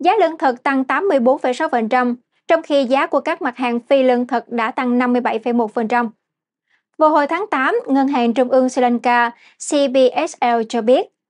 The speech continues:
tỷ lệ lạm phát sẽ ở mức vừa phải sau khi đạt đỉnh khoảng bảy mươi phần trăm do nền kinh tế của đất nước đã tăng trưởng chậm lại. Chỉ số giá tiêu dùng quốc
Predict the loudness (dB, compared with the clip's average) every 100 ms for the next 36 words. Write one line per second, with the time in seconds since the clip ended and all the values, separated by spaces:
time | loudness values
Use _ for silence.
0 | _ _ -2 0 2 0 -2 -2 -2 0
1 | 0 0 2 0 -2 2 2 2 0 0
2 | 0 -2 _ _ 0 0 2 2 2 0
3 | 0 -2 -2 -4 -4 -2 0 2 0 2
4 | 0 0 0 0 0 -2 0 0 -2 -2
5 | 0 -2 0 -2 -2 -2 -2 -2 -2 -4
6 | -4 -4 -2 -4 -2 -2 -2 -2 -4 -6
7 | _ _ _ _ _ _ _ _ -2 0
8 | 2 2 4 2 0 -2 2 2 2 -2